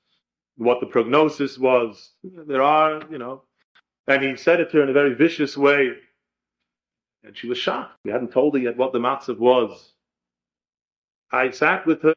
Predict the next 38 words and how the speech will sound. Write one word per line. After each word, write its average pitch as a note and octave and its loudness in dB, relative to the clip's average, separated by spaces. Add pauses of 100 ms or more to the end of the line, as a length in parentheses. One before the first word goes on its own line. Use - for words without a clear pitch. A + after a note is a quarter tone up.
(640)
and B2+ -12
we C3 -2
ate D#3 -2
shalashudas B2+ -4 (260)
in C3+ -10
a C#3+ -2
room F3 0
in, C3+ -14 (880)
in A#2 -8
that C3+ 4
hospital, C3+ 0
a - -2
memorial C3+ 2
hospital. A#2 -6 (320)
And A#2 -20
the A#2 -12
light C3+ -2
was B2 -6
shining C3 -6
in B2+ -4
through A#2+ -8
the A2 -2
window. A#2 0 (760)
And - -6
I D3 -4
began A3 -2
to A3 -4
sing A3 -6
with G3 -2
her, F3 -2
and D3+ -8
sang E3 -4
Mizmor D3+ -2
LeDavid C#3 0
Hashem C#3 -8
Roi C3 -6
Lo A#2 -2
Yechs. G#2+ -8